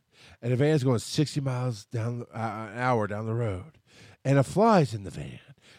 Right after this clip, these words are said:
and a fly flies from the front of, back of the van to the front of the van. Is it going sixty miles an hour? And my logic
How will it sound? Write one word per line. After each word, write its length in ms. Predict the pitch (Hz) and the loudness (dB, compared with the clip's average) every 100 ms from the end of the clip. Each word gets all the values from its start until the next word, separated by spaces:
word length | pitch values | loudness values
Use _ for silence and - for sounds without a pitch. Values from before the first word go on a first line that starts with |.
| - | -6
and 100 | 120 | -2
a 40 | |
fly 400 | 139 - 175 180 | -2 -2 -4 -2
flies 480 | 156 - 196 185 131 | -4 -2 0 0 0
from 120 | - | -4
the 160 | 127 101 92 _ | -8 -8 -10 _
front 260 | - 202 220 | -4 -2 0
of, 160 | 202 | -4
back 220 | 147 214 233 | -4 -2 0
of 40 | |
the 60 | 233 | 2
van 300 | 254 262 254 _ _ _ _ | 2 2 -2 _ _ _ _
to 180 | - 233 | 2 4
the 100 | 226 | 4
front 280 | 202 - 196 | 2 0 0
of 80 | 143 | -2
the 80 | 95 | -6
van. 300 | - 65 - - _ _ _ _ _ _ | -10 -14 -18 -20 _ _ _ _ _ _
Is 220 | 156 196 | 4 4
it 100 | 226 | 4
going 220 | 175 202 196 | 2 2 2
sixty 300 | 196 175 170 | -2 -6 -4
miles 280 | 165 156 | -2 -2
an 160 | 135 117 | -2 -4
hour? 320 | 82 - - _ _ _ _ _ _ | -6 -16 -20 _ _ _ _ _ _
And 560 | 135 139 135 131 127 120 - | -6 -4 -2 -4 -6 -8 -12
my 460 | 110 110 107 117 | -6 -4 -4 -4
logic 520 | 110 104 101 110 120 | -6 -6 -6 -6 -10